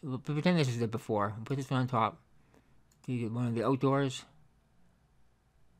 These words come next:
Put that on the bottom track. So it's the same size and length. Okay, now to create that split screen effect,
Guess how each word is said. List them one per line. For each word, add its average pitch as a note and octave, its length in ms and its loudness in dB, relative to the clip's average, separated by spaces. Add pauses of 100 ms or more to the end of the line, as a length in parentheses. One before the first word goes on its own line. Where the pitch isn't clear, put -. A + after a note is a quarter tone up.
Put C3+ 120 -10
that A#2+ 60 -2
on A2+ 140 -2
the G#2 80 -4
bottom G2+ 280 -2
track. F2+ 340 -8 (880)
So - 80 -20 (160)
it's A#2 140 -10
the A2 60 -18
same A2+ 200 -4
size C3 560 -6 (720)
and A#2+ 240 -10
length. D#3+ 260 -4 (1600)
Okay, A#2 200 -6
now F#2+ 140 -6
to A2+ 80 -4
create A3 280 2
that D#3 100 4
split - 300 -2
screen B2 160 -2
effect, A2 400 -4